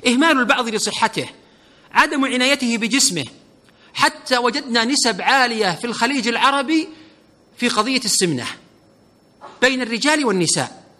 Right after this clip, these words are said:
ترك ممارسة قدر من المشي والرياضة التي هي سبب لنشاط الجسم وصحته، بل م-، بل هو مناعة من العلل والأمراض، بل تجده يأكل كل شيء.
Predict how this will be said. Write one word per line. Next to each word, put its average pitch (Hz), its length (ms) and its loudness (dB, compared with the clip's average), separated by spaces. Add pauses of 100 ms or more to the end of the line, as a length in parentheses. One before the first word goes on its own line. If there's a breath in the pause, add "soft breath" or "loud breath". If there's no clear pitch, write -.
(1700)
ترك 339 260 2
ممارسة 269 440 2
قدر 262 380 0
من 214 100 -2
المشي 226 360 0
والرياضة 202 640 2
التي 226 300 -4
هي 214 40 0
سبب 254 320 2
لنشاط 214 480 -2
الجسم 220 340 0
وصحته، 208 560 -2 (680 soft breath)
بل 247 220 2
م-، 254 180 -4
بل 233 340 0
هو 302 160 0
مناعة 277 540 2
من 226 120 -4
العلل 247 320 0
والأمراض، 220 680 2 (540 soft breath)
بل 285 160 2
تجده 294 420 2
يأكل 254 440 2
كل 233 320 0
شيء. 135 260 -2